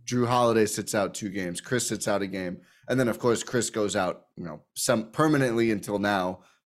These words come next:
in the, the Bulls series, pretty ear-, earlier than I remembered in the Bulls series. I think it's game two,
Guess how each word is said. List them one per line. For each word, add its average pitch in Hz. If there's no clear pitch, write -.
in 110
the, 95
the 101
Bulls 135
series, 98
pretty 147
ear-, 120
earlier 165
than 123
I 113
remembered 104
in 90
the 87
Bulls 87
series. 87
I 101
think 110
it's 85
game 104
two, 123